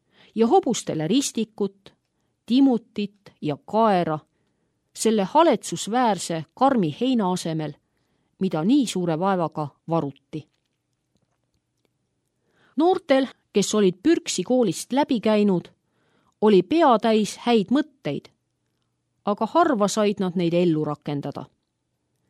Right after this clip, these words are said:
Vanem generatsioon oli harilikult vastu. Kui Eesti oleks saanud veel kümme aastat vaba olla, oleks Pürksi õpetus vilja kandnud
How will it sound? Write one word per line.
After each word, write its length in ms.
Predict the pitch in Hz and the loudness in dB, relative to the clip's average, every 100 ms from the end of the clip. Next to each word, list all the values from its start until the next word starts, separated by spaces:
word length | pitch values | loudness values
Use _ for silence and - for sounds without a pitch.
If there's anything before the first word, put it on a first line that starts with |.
| _ _ _ | _ _ _
Vanem 260 | 339 359 269 | 2 2 4
generatsioon 840 | 233 220 208 202 - 320 269 208 180 | 4 4 4 0 0 2 4 4 0
oli 180 | 185 185 | 0 0
harilikult 600 | 170 233 185 160 156 - | 2 0 0 0 -4 -4
vastu. 400 | 147 - - - _ _ _ _ _ _ _ _ _ _ _ _ _ _ _ _ | -4 -4 -8 -12 _ _ _ _ _ _ _ _ _ _ _ _ _ _ _ _
Kui 220 | 254 269 | 2 4
Eesti 300 | 349 349 - | 4 2 2
oleks 300 | 277 262 - | 2 2 0
saanud 320 | - 320 262 254 | 0 2 2 2
veel 220 | 349 240 | 0 2
kümme 300 | 330 285 247 | 2 4 4
aastat 520 | 269 208 - 160 - | 2 0 -2 -10 -4
vaba 260 | 262 269 196 | -2 0 2
olla, 380 | 185 170 165 156 _ _ _ _ _ | 2 2 0 -4 _ _ _ _ _
oleks 380 | 190 196 175 - | -2 0 0 -6
Pürksi 540 | - 311 320 - - 233 | -2 -2 -2 -6 -2 -2
õpetus 440 | 247 170 - 139 | -2 -4 -6 -8
vilja 320 | 190 254 220 170 | -2 0 0 -2
kandnud 560 | 180 175 160 160 151 | -2 -2 -2 -6 -8